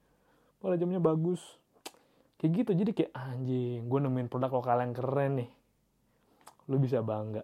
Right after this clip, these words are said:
"Anjing, produk lokal bisa sekeren ini," bangga lu. Pasti bangga. Kalau lu nggak bangga, ya minimal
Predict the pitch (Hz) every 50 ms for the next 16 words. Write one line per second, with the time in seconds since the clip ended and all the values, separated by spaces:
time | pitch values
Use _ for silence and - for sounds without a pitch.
0 | - - 110 120 120 127 127 135 127 127 127 117 113 - 123 117 117 - 120 120
1 | 117 - 127 139 139 127 113 113 117 127 - - - 127 127 123 120 127 131 135
2 | 135 127 120 120 117 117 117 117 120 120 120 123 120 123 117 113 104 - - _
3 | _ _ _ _ _ _ _ _ _ _ - 123 120 - - - - - 135 127
4 | 120 123 120 117 117 120 131 131 123 120 107 - - 131 147 165 180 180 180 175
5 | 156 147 160 180 190 175 143 135 147 - - _ _ _ _ _ _ _ _ _
6 | _ _ _ _ _ _ _ _ _ _ - 110 101 95 95 98 101 107 107 104
7 | 104 107 127 151 160 160 180 185